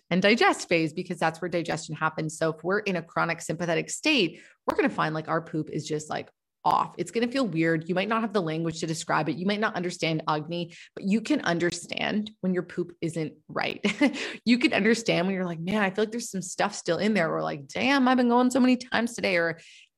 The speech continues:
something is gonna feel off for you. And again, this is totally related to Vata dosha, totally related to the nervous system. If you've heard me, if you've been following me for some time, then you know that the gut and the brain are intimately connected. The gut has its own nervous system called the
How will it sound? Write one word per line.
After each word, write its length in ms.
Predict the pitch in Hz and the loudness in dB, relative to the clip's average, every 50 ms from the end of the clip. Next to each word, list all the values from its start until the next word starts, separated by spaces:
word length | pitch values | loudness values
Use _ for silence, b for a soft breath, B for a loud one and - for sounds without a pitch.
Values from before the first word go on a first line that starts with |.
| _ _ _ - - | _ _ _ -20 -4
something 320 | - 226 202 214 226 220 | -2 -2 0 2 2 2
is 80 | 208 214 | 2 2
gonna 180 | 214 180 175 | 0 0 -2
feel 220 | 160 - 170 156 - | -2 -2 -2 -2 0
off 220 | 156 151 151 156 | 0 -2 -2 -2
for 80 | - 165 | -4 -4
you. 100 | 151 156 | -4 -4
And 80 | 156 156 | -4 -6
again, 340 | 151 151 165 156 160 160 | -4 0 2 2 2 2
this 160 | 165 160 160 160 | 0 -2 -4 -6
is 200 | 156 156 - - - - - - | -8 -10 -10 -14 -18 -20 -20 -20
totally 420 | - - - 180 190 202 214 220 220 | -20 -4 2 4 6 6 6 6 4
related 400 | 202 196 170 165 165 165 160 160 | 4 4 4 2 2 0 -2 -2
to 160 | - 156 151 | -4 -6 -4
Vata 320 | 143 147 156 165 170 - 170 | -2 0 0 0 0 0 0
dosha, 300 | 160 156 156 151 - - | 0 0 0 0 -4 -8
totally 300 | - - 165 170 185 190 | -6 -4 -2 0 0 0
related 320 | 185 170 165 160 160 156 | 0 0 0 0 0 -2
to 80 | - - | -4 -6
the 100 | 165 165 | -6 -4
nervous 300 | 160 160 156 156 160 - | -2 -2 -2 -4 -6 -8
system. 280 | 160 156 - 165 160 | -10 -8 -4 -4 -4
If 140 | 160 156 - | -4 -4 -6
you've 120 | 160 156 - | -10 -12 -4
heard 200 | - 196 190 180 | 0 0 0 0
me, 80 | 185 | 0
if 80 | 180 - | -2 -2
you've 80 | 170 | 0
been 140 | 160 165 147 | 0 0 2
following 240 | - 180 175 180 185 | 4 4 6 6 4
me 80 | 185 185 | 2 0
for 100 | - 185 | 0 -4
some 220 | 180 - 165 156 | -4 -4 -6 -4
time, 320 | - - 160 160 160 160 | 0 2 2 4 4 2
then 120 | 156 156 156 | 0 0 0
you 80 | 156 | -2
know 260 | 156 151 165 208 254 262 | 0 2 4 4 4 4
that 440 | 247 - 170 151 165 170 165 - B B B B B B B B B B B _ _ | 4 4 4 6 6 4 2 0 B B B B B B B B B B B _ _
the 40 | 180 | -6
gut 300 | 160 165 185 175 185 - | -2 2 2 2 2 2
and 80 | 233 247 | 2 2
the 60 | 277 | 2
brain 260 | 233 175 160 147 151 | 2 2 0 0 0
are 120 | 160 170 156 | 0 -2 -6
intimately 340 | - 147 - 160 - - 180 | -8 -8 -8 -6 -6 -6 -4
connected. 520 | 180 - 170 170 - - - - - - | -4 -2 -2 -2 -2 -2 -4 -6 -4 -2
The 80 | - 165 | -4 -4
gut 280 | 160 - 190 - - - | 0 0 0 0 0 0
has 180 | - - 190 156 | -2 -4 -2 -2
its 160 | 180 165 - - _ - | -4 -6 -8 -12 _ -4
own 340 | 170 165 165 165 170 170 165 - | -2 0 0 0 0 -2 -4 -4
nervous 280 | 165 156 147 143 151 - | -4 -2 -2 -2 -4 -8
system 320 | 160 160 - - 151 151 | -10 -10 -8 -6 -6 -6
called 200 | 147 - 156 147 | -4 -4 -4 -4
the 100 | 151 - | -4 -4